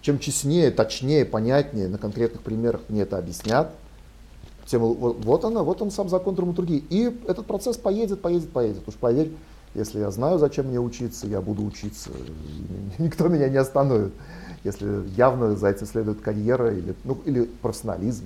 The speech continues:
или хоть что-то угодно, или развитие, саморазвитие, не знаю, здоровье, жизнь, э, образование детей, ну, все, все важные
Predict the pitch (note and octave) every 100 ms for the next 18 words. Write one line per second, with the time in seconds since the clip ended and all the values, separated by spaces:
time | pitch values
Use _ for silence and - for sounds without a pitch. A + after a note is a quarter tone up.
0 | E2 - - - - A#2 - G#2 G#2+ A2+
1 | - A2+ A#2 G#2+ G#2+ G#2+ A2+ G#2 G#2+ G2+
2 | F#2 E2 G2+ - E2+ - - - - F#2+
3 | F#2+ D#2 - - - A#2 A2 G#2 G#2+ G2+
4 | E2+ D2+ - E2 A2 G#2+ G2 F2+ - -
5 | - - - - - - - - - -
6 | - - - - G#2 G2 G#2 A#2 A#2+ G2+
7 | F#2 E2+ F2+ G2 G2+ A#2+ - - - -
8 | - - - D#3 B2+ B2 A#2 A#2